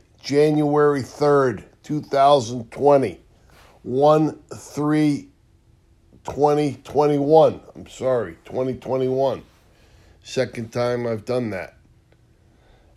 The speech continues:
All right, Sunday, day of rest.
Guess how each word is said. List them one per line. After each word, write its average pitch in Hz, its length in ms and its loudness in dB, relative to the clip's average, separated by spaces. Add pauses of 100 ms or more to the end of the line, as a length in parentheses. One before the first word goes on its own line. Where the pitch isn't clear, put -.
(120)
All 120 140 0
right, 127 360 0 (340)
Sunday, 143 840 0 (120)
day 143 240 2
of 143 80 4
rest. 139 600 0